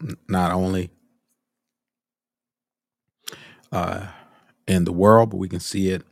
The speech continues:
all over the place. And so the only thing we have to do is open up our eyes, and we know there's things that we can petition the Lord for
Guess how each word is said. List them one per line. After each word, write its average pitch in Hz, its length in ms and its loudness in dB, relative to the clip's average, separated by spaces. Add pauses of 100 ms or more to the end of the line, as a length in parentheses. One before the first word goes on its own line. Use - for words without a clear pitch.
(840)
all 90 280 4
over 95 160 -2
the - 60 -8
place. 90 460 -6 (580)
And 95 100 -8
so - 80 -6
the 95 80 -4
only 95 160 -6
thing 98 80 -4
we 98 100 -2
have 98 140 -6
to - 80 -20
do 101 120 0
is 95 80 -4
open 95 280 -4
up 92 120 -10
our 92 80 -6
eyes, 90 380 -4
and 87 100 -12
we 90 120 -10
know 90 340 -6 (400)
there's 92 260 -4
things 92 280 -8
that 90 80 -8
we 92 160 -6
can 87 120 -14
petition - 460 -10
the 85 140 -8
Lord 90 420 -2
for 98 460 0